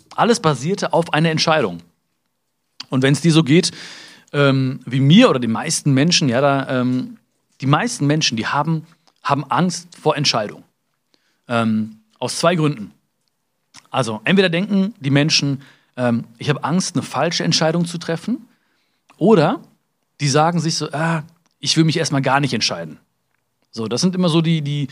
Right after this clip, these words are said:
die beiden Sätze, die bei den Menschen so vorherrschen, ne? Also Angst, eine falsche Entscheidung zu treffen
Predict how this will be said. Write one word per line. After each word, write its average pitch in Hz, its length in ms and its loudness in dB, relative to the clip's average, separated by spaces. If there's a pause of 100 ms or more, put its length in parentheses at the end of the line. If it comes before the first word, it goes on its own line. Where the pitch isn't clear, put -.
(420)
die 131 60 -2
beiden 139 280 2
Sätze, 135 320 0
die 123 100 0
bei 117 100 2
den 113 120 2
Menschen 120 280 2
so 107 80 -4
vorherrschen, 98 600 -4
ne? 120 120 -4
Also 123 200 -4
Angst, 170 340 -4 (280)
eine 117 180 -4
falsche 196 360 0
Entscheidung 180 340 0
zu 170 100 -8
treffen 170 440 -6